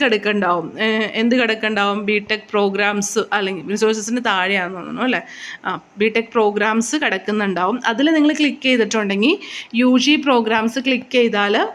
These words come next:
ആ, ഞാനിങ്ങനെ ഫോണിൽ എടുക്കുമ്പോൾ കുറച്ച്, ആ, ആ ഒരു ഇത് പ്രോഗ്രാംസ് കണ്ടോ, ഇതിൽ ക്ലിക്ക് ചെയ്തിട്ടുണ്ടെങ്കിൽ നമുക്ക് ഈ ഒരു പ്രോഗ്രാംസ് കാണിക്കും.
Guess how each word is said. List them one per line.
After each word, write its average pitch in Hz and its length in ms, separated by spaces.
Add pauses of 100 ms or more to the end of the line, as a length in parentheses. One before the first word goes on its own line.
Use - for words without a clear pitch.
(840)
ആ, 202 40 (760)
ഞാനിങ്ങനെ 233 400
ഫോണിൽ 233 420
എടുക്കുമ്പോൾ 220 440
കുറച്ച്, 214 420 (220)
ആ, - 20 (1400)
ആ - 20 (140)
ഒരു 202 160 (160)
ഇത് 190 140 (760)
പ്രോഗ്രാംസ് 233 640
കണ്ടോ, 170 200 (120)
ഇതിൽ 240 120 (100)
ക്ലിക്ക് 262 300
ചെയ്തിട്ടുണ്ടെങ്കിൽ 214 760 (420)
നമുക്ക് 226 340
ഈ - 20 (100)
ഒരു 262 100 (220)
പ്രോഗ്രാംസ് 214 600 (100)
കാണിക്കും. 202 400